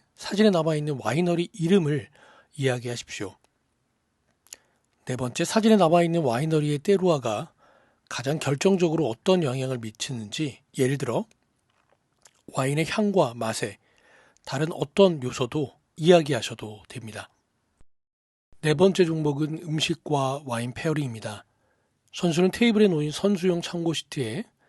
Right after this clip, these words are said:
제시된 음식 메뉴 네 개를 보고 조금 전에 화이트 와인 블라인드 테이스팅한 사 종을 각각의 음식에 하나씩 페어링합니다.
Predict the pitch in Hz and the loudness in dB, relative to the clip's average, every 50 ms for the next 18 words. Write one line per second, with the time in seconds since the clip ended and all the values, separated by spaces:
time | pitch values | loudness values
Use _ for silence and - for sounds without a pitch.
0 | _ _ _ _ _ - - 135 120 - - - 156 170 175 170 175 170 - 190 | _ _ _ _ _ -8 -4 -4 -4 -2 -2 -2 -2 -2 0 0 0 0 0 0
1 | 185 175 156 147 143 127 120 117 117 127 123 123 113 107 104 - - 160 139 - | 0 0 0 0 -2 -2 -4 -4 -2 -2 -2 -4 -4 -8 -8 -4 -4 -4 -4 -4
2 | - _ _ _ _ _ _ _ _ _ _ _ _ - - 139 123 139 139 127 | -8 _ _ _ _ _ _ _ _ _ _ _ _ -12 -10 -6 -6 -4 -2 -2
3 | 127 123 139 147 143 - - 196 196 - - - 185 180 175 151 131 139 139 139 | -2 -2 -2 -4 -2 0 2 2 2 2 2 2 2 2 2 0 -2 -2 -2 -2
4 | 139 131 - - - 135 123 - - - - 127 127 123 127 131 123 - - - | -4 -6 -8 -8 -8 -8 -8 -8 -10 -10 -8 -6 -4 -4 -6 -6 -8 -8 -6 -6
5 | 120 - 143 143 135 113 104 95 - _ _ _ _ _ _ _ _ _ - - | -6 -6 -6 -8 -6 -8 -10 -12 -16 _ _ _ _ _ _ _ _ _ -12 -10
6 | 139 - - 160 170 185 165 156 147 131 139 165 147 156 175 160 - - - - | -2 0 2 4 6 6 4 4 0 -4 -2 -2 0 0 0 0 0 -2 -6 -8
7 | - - 185 180 170 160 139 117 104 101 - 104 104 - | -2 0 2 2 2 0 -2 -6 -8 -8 -8 -10 -10 -12